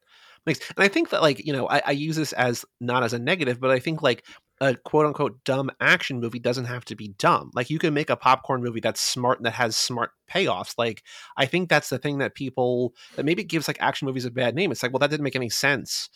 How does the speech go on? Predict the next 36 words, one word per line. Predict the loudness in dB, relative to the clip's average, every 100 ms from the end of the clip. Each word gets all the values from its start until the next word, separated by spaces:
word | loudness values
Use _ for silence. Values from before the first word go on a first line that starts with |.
| -20 _ 0
or, | 2
"That | 4 2
wasn't | 2 0 -2
good," | 0 0
or, | 0
like, | 0
"That | 2
wasn't | 2 -2
shot | 0 2 2
well," | -2
or | 0
whatever. | 0 0 0 -2
And, | -2 -4
like, | -6 -8 _ -20 -20 _ _
you | 0
don't | 0 2
have, | 2 2 0
like, | -6 _
just | -2 -2
because | 0 0 2
you're | 0
making | 0 -2 -4
a |
thing | -4 -4
that | -6
isn't | -6 -4 -8 _ -20 -6
vying | 2 4 4 0 -6 -6
to | -8
be | -6 -6 -6 -8 -10 _ -20 _
the | -2
next | -2 0
Citizen | -2 -2 -4
Kane | -4 -4
starring | 0 0 0
Rebecca | -2 -4 -2
Hall | 2 4 4 2